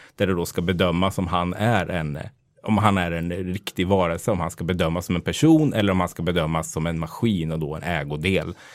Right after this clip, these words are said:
eh, för att då kunna bli, ja, isärplockad och utsatt för experiment mot sin vilja, kan man väl säga.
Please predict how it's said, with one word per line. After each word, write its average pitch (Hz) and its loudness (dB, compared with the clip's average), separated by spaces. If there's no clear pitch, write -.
eh, 82 2
för - -2
att 76 -4
då 80 0
kunna 76 -2
bli, 80 -4
ja, 120 6
isärplockad 87 0
och 78 0
utsatt 76 -6
för 80 -2
experiment 90 0
mot 85 -4
sin 69 -4
vilja, 90 0
kan 95 -6
man 80 -4
väl - -8
säga. 85 -4